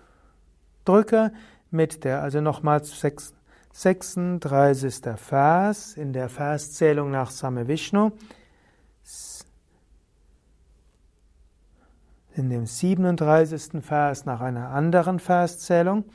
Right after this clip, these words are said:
Drücke mit der Ferse fest an den Damm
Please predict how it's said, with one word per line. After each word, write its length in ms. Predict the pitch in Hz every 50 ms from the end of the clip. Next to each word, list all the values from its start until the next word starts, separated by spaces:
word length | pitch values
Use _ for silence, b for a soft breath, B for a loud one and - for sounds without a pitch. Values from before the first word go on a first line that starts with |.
| B B B B B B _ _
Drücke 340 | - 190 220 240 233 240 226
mit 160 | 214 185 139
der 140 | 139 123 117
Ferse 800 | - - 143 139 143 151 165 180 185 185 180 180 190 190 180
fest 500 | 175 - - 208 214 226 220 - - -
an 160 | 147 139 135 127
den 260 | 127 120 120 120 120
Damm 420 | - 143 143 151 165 190 214 214